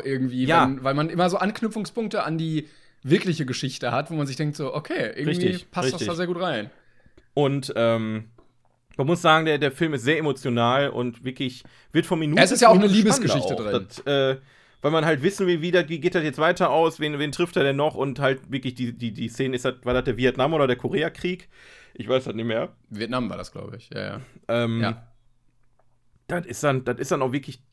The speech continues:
Speaker 2: teilweise sehr traurig, ne, was er da so erlebt. Und, ähm, ja, das ist,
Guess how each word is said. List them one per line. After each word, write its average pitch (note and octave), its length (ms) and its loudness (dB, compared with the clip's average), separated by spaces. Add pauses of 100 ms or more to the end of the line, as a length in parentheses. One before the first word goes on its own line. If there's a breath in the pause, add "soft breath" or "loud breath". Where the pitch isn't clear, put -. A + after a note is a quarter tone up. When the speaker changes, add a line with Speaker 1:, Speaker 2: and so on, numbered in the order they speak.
Speaker 2:
teilweise C#3+ 320 2
sehr B2+ 160 0
traurig, C3 600 -2
ne, A2 200 -4
was A2+ 100 -4
er A2 120 -4
da G#2 120 0
so G#2 120 -4
erlebt. G2 420 -4
Und, G#2 360 -6
ähm, G2+ 400 -4 (680 soft breath)
ja, C#3+ 240 4
das A#2+ 140 0
ist, - 380 -4